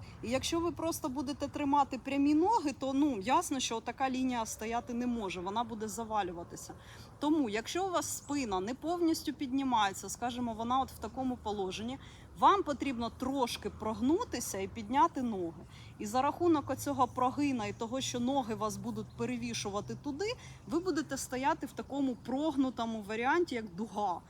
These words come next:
Але при цьому вага тіла у вас буде зберігатися над руками,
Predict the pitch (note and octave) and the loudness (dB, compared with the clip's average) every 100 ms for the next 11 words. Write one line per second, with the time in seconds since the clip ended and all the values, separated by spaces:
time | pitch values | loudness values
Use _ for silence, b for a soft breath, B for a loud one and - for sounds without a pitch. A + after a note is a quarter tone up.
0 | B B G3+ A3+ A#3+ C4+ - E4+ C#4 A#3 | B B 0 0 -2 -4 0 2 4 2
1 | F#3+ - G3 G3+ B3 A#3+ A3 - F4+ A4 | -4 -6 -4 -2 0 0 -2 0 2 2
2 | C#4 A#3+ G#3+ B3+ B3+ G#3 G#3 A#3 B3 C#4 | 0 -2 -4 -4 -4 -4 -4 -2 0 0
3 | B3+ - A3+ A3 G3+ B3 - F4 G#4 E4+ | -2 -6 -4 -4 -6 -6 0 2 2 0